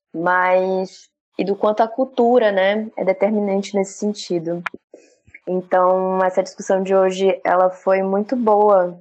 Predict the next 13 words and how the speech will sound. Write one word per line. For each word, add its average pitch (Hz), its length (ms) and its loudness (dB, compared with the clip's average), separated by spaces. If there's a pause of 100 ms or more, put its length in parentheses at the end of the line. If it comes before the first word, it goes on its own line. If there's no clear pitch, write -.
né, 170 300 -6
pra 175 200 0
gente 170 240 -6
pensar 180 680 0
isso 196 560 0
e 226 140 0
deixar 254 380 2
aí 247 100 2
muitas 247 320 -2
questões 269 560 0
e 269 60 4
muitas 254 380 0
sementinhas, 262 800 0